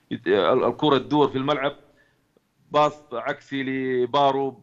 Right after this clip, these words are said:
باص لبيدرو، لكاسترو، تغيير اللعب، تغيير ال-، المراكز، تعرف إنه التعاون في حالته. ويمكن هذا كذكرناه يا أبو نورة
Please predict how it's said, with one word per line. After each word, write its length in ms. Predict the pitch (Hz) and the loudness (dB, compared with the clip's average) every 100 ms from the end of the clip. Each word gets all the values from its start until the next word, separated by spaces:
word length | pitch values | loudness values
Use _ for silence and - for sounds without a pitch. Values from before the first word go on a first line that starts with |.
| - | -12
باص 520 | 78 78 120 143 139 | -10 -8 -2 0 0
لبيدرو، 880 | 131 135 131 131 - 151 143 143 143 | 0 0 0 -4 -6 -4 -2 0 0
لكاسترو، 680 | 127 - 147 139 - 139 - _ _ _ _ 113 110 - | -2 0 0 0 -6 -12 -12 _ _ _ _ -16 -10 -4
تغيير 300 | 131 147 135 | 0 2 2
اللعب، 400 | 139 135 139 139 | 0 2 0 -2
تغيير 380 | 139 143 147 | -6 -4 -4
ال-، 260 | 139 135 131 | -2 -2 -2
المراكز، 680 | 131 127 131 143 147 147 131 - | 0 0 0 2 0 -2 -10 -4
تعرف 300 | 175 160 147 | -2 -2 -4
إنه 180 | 147 | -4
التعاون 600 | 135 _ 131 123 156 151 123 | -6 _ -2 0 2 0 -4
في 120 | 131 | -4
حالته. 400 | 120 101 87 87 | -2 -2 -6 -12
ويمكن 300 | 120 175 170 | -8 -4 -2
هذا 220 | 190 170 | 0 -2
كذكرناه 500 | 156 131 147 131 156 | -4 -6 -6 -4 -4
يا 60 | 131 | -4
أبو 120 | 131 | -4
نورة 360 | 143 143 139 | -2 -2 -4